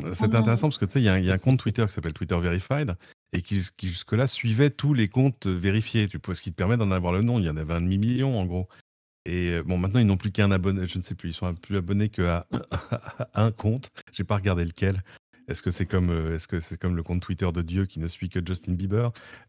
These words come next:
Speaker 1: Euh, <laughs> euh, ben, ils ne suivent que Jack Dorsey, euh, c'est très mignon, euh, qui a du coup, euh, regagné sa coche parce que Jack Dorsey, fondateur de Twitter, qui était plus vérifié sur Twitter, forcément c'était un peu curieux. Mais, euh,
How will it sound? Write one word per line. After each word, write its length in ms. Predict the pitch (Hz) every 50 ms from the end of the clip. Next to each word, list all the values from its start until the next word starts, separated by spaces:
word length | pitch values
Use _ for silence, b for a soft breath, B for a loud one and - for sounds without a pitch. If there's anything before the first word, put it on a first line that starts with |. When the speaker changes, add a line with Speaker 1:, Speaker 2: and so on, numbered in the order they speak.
| -
Speaker 1:
Euh, 560 | 110 107 107 107 107 107 107 107 104 101 101 98
<laughs> 20 |
euh, 920 | 98 101 101 98 98 98 95 95 95 95 95 95 95 - - - 104 101 101 98
ben, 360 | 101 107 - - 104 110 110
ils 80 | 107 104
ne 100 | 107 104
suivent 440 | - - - 135 131 110 98 95 90
que 240 | - 120 113 110 95
Jack 220 | 90 107 98 92
Dorsey, 360 | 92 92 - - - 92 92 90 95
euh, 140 | 92 85
c'est 160 | 82 - - -
très 160 | - - 80
mignon, 260 | 80 92 98 90 82 - B B B B B B B B B B -
euh, 400 | 101 98 95 92 90 87 87 87 85
qui 260 | - - 92 92 92
a 140 | 87 87 85
du 160 | 80 82 82
coup, 240 | - - 117 113 98
euh, 60 | 92
regagné 420 | 82 82 95 92 95 98 98 101 98
sa 140 | - - 110
coche 320 | - 104 107 131 - -
parce 180 | - 85 - -
que 540 | - 87 87 85 80 82 85 82 82 82 80 92 92 82
Jack 180 | 82 98 98 95
Dorsey, 300 | 101 95 - - 104 101
fondateur 380 | - - 92 90 85 90 87
de 80 | 87 90
Twitter, 320 | - - 98 90 - 104 101
qui 60 | - 85
était 120 | 78 82
plus 160 | 78 - 95
vérifié 340 | 87 92 87 90 87 - 95
sur 140 | 92 - 85
Twitter, 300 | - 90 87 - 101 92 -
forcément 380 | - - - - - - -
c'était 160 | - - -
un 80 | - -
peu 120 | - - -
curieux. 260 | - - - - 117 - B B B B B B B B B B B
Mais, 280 | 104 107 110 110 107 104
euh, 520 | 101 101 98 95 95 95 95 92 92 90